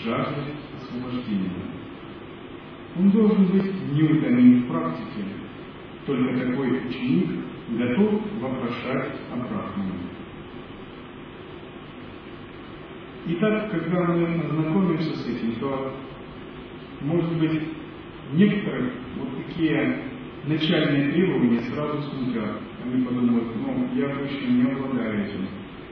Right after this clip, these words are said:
А других, возможно, они наоборот вдохновят.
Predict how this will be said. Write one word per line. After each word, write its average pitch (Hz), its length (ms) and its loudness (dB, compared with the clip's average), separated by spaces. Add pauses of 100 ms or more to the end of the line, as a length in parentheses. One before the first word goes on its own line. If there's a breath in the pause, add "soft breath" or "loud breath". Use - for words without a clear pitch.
(180)
А 127 120 -6
других, 180 460 4 (140)
возможно, 156 500 0
они 151 220 2
наоборот 147 560 0 (120)
вдохновят. 127 680 -4